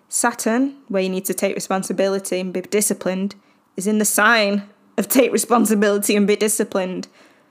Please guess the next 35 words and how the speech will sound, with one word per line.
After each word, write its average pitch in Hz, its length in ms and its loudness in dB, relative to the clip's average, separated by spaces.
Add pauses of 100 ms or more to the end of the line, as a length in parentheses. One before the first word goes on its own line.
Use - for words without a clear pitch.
(460)
Consistent, 208 680 0
like, 180 160 0
I'm 190 120 0
always 202 220 2
telling 202 200 0
myself, 190 340 -4
"Mel, 185 180 -2
you 196 80 -2
need 185 160 -2
to 208 60 -12
be 190 100 -2
more 180 180 0
consistent, 196 640 -2
you 202 100 0
need 196 80 -6
to 190 60 -2
be, 185 220 -2
need - 200 0
to - 60 -8
be 185 120 2
more 180 240 -2
on 208 180 2
it, 202 340 2
stop - 260 -4
treating - 280 0
it 170 80 -4
like 185 200 2
a 185 40 -6
hobby," 226 680 2 (300)
you 180 80 -4
know, 180 200 0
all 175 180 0
that 196 160 2
energetics, 220 640 0
right? 214 360 0